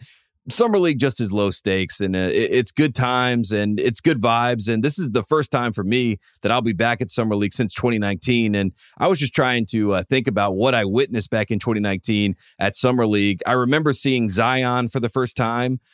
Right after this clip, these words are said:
Um, literally, there was an earthquake after Zion's first Summer League game at halftime,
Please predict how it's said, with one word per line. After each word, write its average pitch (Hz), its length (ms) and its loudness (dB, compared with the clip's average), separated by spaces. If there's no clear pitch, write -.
Um, 95 360 -2
literally, 139 340 2
there 123 140 2
was 117 160 -2
an 110 100 -2
earthquake 123 720 -2
after 110 320 -2
Zion's 110 560 -2
first 113 380 -2
Summer 113 240 0
League 117 200 0
game 110 340 0
at 87 180 -2
halftime, 123 720 -2